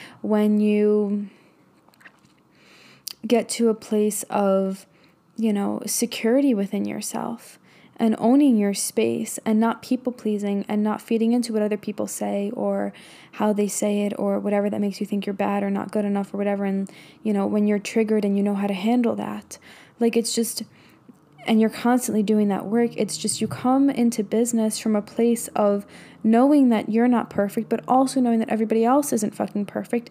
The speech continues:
and simultaneously knowing you are fucking perfect. Like,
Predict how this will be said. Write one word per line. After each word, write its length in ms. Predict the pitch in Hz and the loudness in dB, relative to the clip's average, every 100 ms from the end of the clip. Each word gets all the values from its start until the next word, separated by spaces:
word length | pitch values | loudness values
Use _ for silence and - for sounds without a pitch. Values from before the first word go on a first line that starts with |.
| - | -2
and 360 | 277 277 247 240 - - - - | 2 4 2 0 -6 -20 -20 -16
simultaneously 720 | - 254 247 240 269 269 262 | -2 2 2 2 4 4 4
knowing 260 | 240 247 254 | 4 4 4
you 80 | 233 | 4
are 180 | 262 320 | 4 2
fucking 380 | - - - | 0 -4 -6
perfect. 580 | - - - - - - | -8 -10 -12 -16 -16 -2
Like, 460 | 220 208 - - | -2 -2 -6 -14